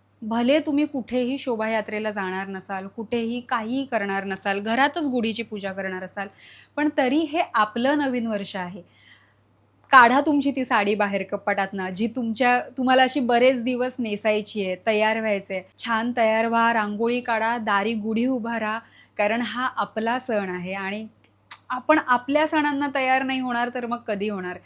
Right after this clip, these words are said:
त्यामुळे नक्की छान तयार व्हा. तुमची जी काय ज्वेलरी तुम्हाला घालायची आहे ती घाला. नथ बरेच दिवस तुम्ही घातली नसणार आहे, त्यामुळे ती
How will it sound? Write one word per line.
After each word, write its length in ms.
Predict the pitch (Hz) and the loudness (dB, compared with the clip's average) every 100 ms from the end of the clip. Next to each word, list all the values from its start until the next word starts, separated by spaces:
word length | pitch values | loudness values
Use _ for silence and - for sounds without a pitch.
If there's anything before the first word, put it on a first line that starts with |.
| - - - | -20 -20 -8
त्यामुळे 300 | 208 220 247 | -4 -2 -2
नक्की 600 | 247 214 - _ 269 277 | -2 -4 -8 _ -4 -4
छान 500 | - - 226 226 233 240 | -6 -6 -2 0 0 0
तयार 360 | 208 208 214 | 2 2 2
व्हा. 220 | 220 220 214 | 0 0 -2
तुमची 340 | 214 202 240 | -2 -6 -4
जी 160 | 220 214 | -2 0
काय 200 | 247 254 | 2 2
ज्वेलरी 360 | 240 214 208 | 2 2 0
तुम्हाला 320 | 247 240 226 226 | -4 -2 0 0
घालायची 380 | 220 208 208 | 2 0 0
आहे 80 | 220 | -4
ती 60 | 226 | -4
घाला. 300 | 220 208 220 | -4 -2 -2
नथ 400 | 220 226 262 269 | -2 -2 -2 -2
बरेच 380 | 226 226 240 240 | 0 0 0 -2
दिवस 260 | 247 214 | -4 -6
तुम्ही 160 | 240 240 | -8 -6
घातली 320 | 220 190 208 | -6 -6 -8
नसणार 340 | 208 196 196 | -8 -10 -8
आहे, 80 | 202 | -6
त्यामुळे 340 | 208 202 214 233 | -6 -6 -4 -4
ती 200 | 277 | -2